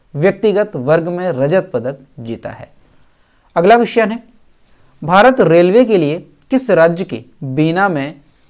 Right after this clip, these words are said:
भारतीय रेलवे का पहला सौर ऊर्जा संयंत्र लॉन्च किया गया? इसका जो करेक्ट आंसर है, वो है ऑप्शन नंबर बी, मध्य प्रदेश। मध्य प्रदेश राज्य के बीना में भारत रेलवे के लिए भारत हेवी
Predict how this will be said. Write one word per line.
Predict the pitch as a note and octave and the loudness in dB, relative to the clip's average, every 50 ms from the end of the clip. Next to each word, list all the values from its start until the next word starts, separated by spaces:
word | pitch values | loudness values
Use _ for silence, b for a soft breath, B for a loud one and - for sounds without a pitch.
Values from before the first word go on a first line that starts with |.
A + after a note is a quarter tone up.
| - - | -6 0
भारतीय | D#3 E3+ F#3+ G3 F#3 A3+ A3 B3 A#3+ | 2 2 2 2 0 0 2 4 4
रेलवे | G3 E3+ D#3 D3+ D3 D3+ F3+ F#3 | 4 4 2 0 0 0 -2 -2
का | F#3 - F3+ | 0 -2 -4
पहला | E3+ E3+ - - C3 B2 B2+ C3 C3+ D3+ | -4 -4 -6 -8 -6 -4 -2 -2 -2 -4
सौर | D#3 D#3 - - F#3 F#3 G3 G#3 G#3+ - - | -6 -6 -4 0 0 2 2 2 0 0 -2
ऊर्जा | F3 D3+ D3 C#3+ C3+ D#3+ E3 | -4 -4 -4 -2 -2 -2 -2
संयंत्र | D#3 D#3+ - B2+ A#2 A2+ B2 B2+ D#3+ F3 F3 | -4 -6 -10 -10 -10 -10 -12 -10 -8 -6 -4
लॉन्च | D#3 D#3+ F#3+ G#3 G3 - - | -2 -2 -2 -2 -2 -6 -8
किया | D#3 - B2+ A2+ G2 | -6 -4 -4 -4 -4
गया? | G2 F#2 - - _ _ _ _ _ _ _ _ _ _ _ - - | -6 -12 -14 -16 _ _ _ _ _ _ _ _ _ _ _ -16 -16
इसका | - - - C#3+ | -10 -4 -4 -2
जो | C3+ C#3 C#3+ | -2 -2 -4
करेक्ट | C#3 - D#3 F3+ G3 F#3+ F#3+ | -2 0 0 0 0 -2 -4
आंसर | E3+ D#3 D3+ E3 D3+ | -10 -8 -8 -8 -8
है, | E3+ F#3+ G3 _ - | -8 -10 -14 _ -14
वो | D3 C#3 | -10 -10
है | D3 D3 | -8 -8
ऑप्शन | C3 C3 - - | -10 -10 -10 -10
नंबर | C3 B2+ B2 B2 | -8 -6 -6 -6
बी, | A#2+ C3 E3 G3+ A3 A3 b b b b b b b - | -6 -4 -4 -4 -4 -6 b b b b b b b -4
मध्य | C#3+ D#3+ D#3+ C3 A#2+ C3 | -2 -2 -2 0 -2 -6
प्रदेश। | - A#2 G#2 G#2+ G#2+ G#2 - - _ _ _ _ _ _ _ _ _ _ _ _ _ _ _ - | -8 -8 -14 -14 -14 -16 -18 -20 _ _ _ _ _ _ _ _ _ _ _ _ _ _ _ -4
मध्य | E3+ F#3+ G3+ G3+ | -2 0 2 2
प्रदेश | G#3 A3+ A#3 G#3+ B3 C4+ C#4 C4+ - | 2 2 4 4 4 4 2 2 2
राज्य | G#3+ G3+ G3 F#3 G#3 | 2 2 2 0 -2
के | G3+ G3+ A3 A3 G#3+ | -2 0 2 2 2
बीना | E3 C3+ D3 D3+ D#3+ F3+ E3+ | 2 0 -2 0 0 0 -2
में | B2+ G#2+ A2 - _ - - | -4 -6 -10 -16 _ -16 -10
भारत | C3+ C3+ C#3+ D3 F3+ G3 F#3+ - | -4 0 2 4 4 2 2 0
रेलवे | E3 C#3 C#3+ C#3+ C#3+ C#3 D#3+ G#3 G#3+ | -2 0 0 0 0 0 0 0 0
के | G#3 F3 | 0 -2
लिए | C#3+ C3+ B2+ C3+ D#3 D#3+ B B B B B B B - | -2 -2 -2 -2 -4 -6 B B B B B B B -4
भारत | B2 D#3 D#3 F3 G#3+ A#3 - F3+ | 0 2 4 4 4 2 0 0
हेवी | F3+ E3 D#3 D#3 F3 F#3 F3+ - | 0 0 2 2 -2 -2 -4 -8